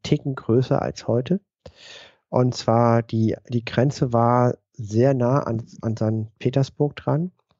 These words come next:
Und es gab einen Hafen, äh, im Atlantik sozusagen. Es gab so einen Landzipfel, was, äh,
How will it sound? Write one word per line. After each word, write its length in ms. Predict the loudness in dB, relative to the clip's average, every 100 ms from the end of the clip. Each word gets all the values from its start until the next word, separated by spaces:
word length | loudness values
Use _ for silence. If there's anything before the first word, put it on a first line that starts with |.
| -20 -20 -20 _
Und 220 | 0 2 2
es 200 | 0 0
gab 320 | 2 2 0
einen 600 | -2 0 0 -2 -6 -4
Hafen, 680 | 0 0 0 -2 -2 -2 -8 _ _ _ _ _ _
äh, 220 | 2 2
im 120 | 2 0
Atlantik 720 | 0 0 -2 -2 -6 -8 -16 _
sozusagen. 640 | -16 -14 -14 -6 -2 0
Es 180 | -2 -2
gab 260 | 0 0 0
so 100 | -2
einen 120 | 0
Landzipfel, 880 | 0 0 -4 -2 -4 0 0 0 -2 _ _ _
was, 360 | 0 0 0 -8 -2
äh, 540 | 2 2 2 2 -2